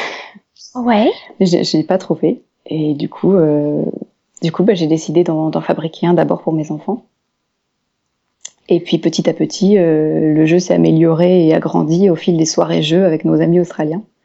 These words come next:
Speaker 2: Et donc j'ai décidé de lancer mon entreprise, euh, dans la fabrication du jeu, euh, The Map Game.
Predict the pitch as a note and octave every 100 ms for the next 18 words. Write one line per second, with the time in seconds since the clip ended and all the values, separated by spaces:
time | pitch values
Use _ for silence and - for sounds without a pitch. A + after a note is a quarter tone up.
0 | _ - - - - - - _ _ _
1 | _ _ - E3+ E3 D#3+ - D#3 D#3 -
2 | E3+ E3+ E3+ - F#3 F3 E3 - - D#3
3 | F#3+ A3 D#3 D#3 D#3 D#3+ D#3 - D3+ D#3+
4 | D#3+ D#3 - F#3 F3+ D#3 D#3 D#3 E3+ D#3
5 | D3+ D#3 D#3 D#3 D#3+ D3 D3